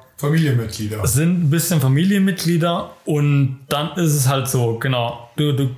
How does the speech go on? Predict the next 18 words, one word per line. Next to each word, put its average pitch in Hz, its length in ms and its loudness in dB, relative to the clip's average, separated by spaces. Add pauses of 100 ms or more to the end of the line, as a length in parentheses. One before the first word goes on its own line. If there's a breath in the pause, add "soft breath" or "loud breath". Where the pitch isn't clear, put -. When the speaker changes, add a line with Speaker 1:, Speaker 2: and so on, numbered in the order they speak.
(120)
Speaker 2:
bringst 143 280 0
deine 127 180 0
Katze 139 300 -2
dahin, 135 320 0
erstens 135 360 -4
mal 123 120 2
sonntags 123 460 -2
nachts, - 460 -4
äh, 123 220 0
geht 113 200 -4
sowieso 139 420 0
nicht 131 180 0
alles 127 280 -4
so 135 80 -2
schnell 127 360 0
hin 123 140 2
und 113 120 0
her, 131 380 -2